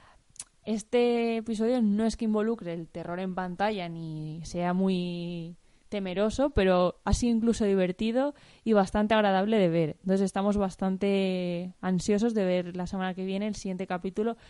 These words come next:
que sí que parece que vaya a aportar algo más de terror. Además, aparecen unas muñecas que a mí personalmente no me hacen mucha gracia y espero no tener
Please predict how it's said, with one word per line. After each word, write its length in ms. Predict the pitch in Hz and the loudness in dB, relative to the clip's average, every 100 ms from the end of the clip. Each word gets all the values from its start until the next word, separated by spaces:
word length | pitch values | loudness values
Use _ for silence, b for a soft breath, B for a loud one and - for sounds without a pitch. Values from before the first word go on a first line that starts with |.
| B B _ | B B _
que 160 | 240 226 | -2 -2
sí 320 | 277 285 294 | -2 -4 -6
que 100 | 214 | -8
parece 560 | 190 185 185 180 202 214 b b | -8 -8 -8 -10 -12 -12 b b
que 120 | - | -6
vaya 140 | 190 185 | -2 0
a 40 | |
aportar 320 | 180 180 180 | -2 -4 -2
algo 200 | 180 175 | -4 -2
más 200 | 175 175 | -4 -6
de 60 | 165 | -8
terror. 360 | - 170 185 185 | -8 -4 -2 -2
Además, 480 | 180 175 185 202 - b b _ | -4 -4 -4 -6 -10 b b _
aparecen 380 | 190 196 214 226 | 0 2 2 2
unas 200 | 214 185 | 0 0
muñecas 640 | 185 185 196 202 190 - _ _ | 0 0 -2 -2 -4 -8 _ _
que 100 | 196 | -2
a 80 | 196 | 0
mí 240 | 233 247 | 0 -2
personalmente 720 | 240 190 202 190 185 190 196 | -2 -2 0 0 0 0 -2
no 100 | 196 | -2
me 100 | 190 | -4
hacen 180 | 175 175 | -4 -4
mucha 260 | 208 202 | -4 -4
gracia 480 | 165 175 - 180 180 | -6 -8 -10 -12 -10
y 120 | 185 180 | -8 -10
espero 320 | - 190 196 | -8 -6 -4
no 160 | 180 | -6
tener 400 | 170 165 175 - | -8 -10 -10 -10